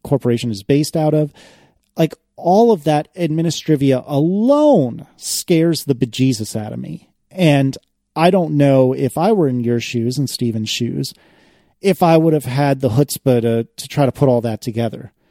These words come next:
But you guys just kinda decided, "You know what, we're gonna make this a thing." And then the next thing you know, it was a thing.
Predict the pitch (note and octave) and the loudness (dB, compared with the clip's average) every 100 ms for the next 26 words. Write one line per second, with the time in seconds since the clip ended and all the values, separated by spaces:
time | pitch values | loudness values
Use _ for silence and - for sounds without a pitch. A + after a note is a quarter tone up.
0 | _ _ _ - C#3+ F#3 B3 G#3+ - F#3 | _ _ _ -4 0 2 2 2 0 -4
1 | - - E3+ D#3+ D3 - D3+ D#3+ C#3+ D3 | -4 -2 0 0 -2 0 2 2 0 0
2 | D3 E3 D#3 D3 C#3+ C#3+ C3+ C#3 - C3 | 2 0 0 0 2 2 0 -2 -4 -2
3 | D3+ B2+ A2+ A#2+ B2 B2+ B2+ - B2+ A#2 | 0 0 0 -2 0 0 -2 -4 -2 0
4 | A#2 A2 G#2 C3+ C3 C3+ A2+ - - D3+ | 0 -2 -4 -4 -4 -4 -8 -8 -8 -10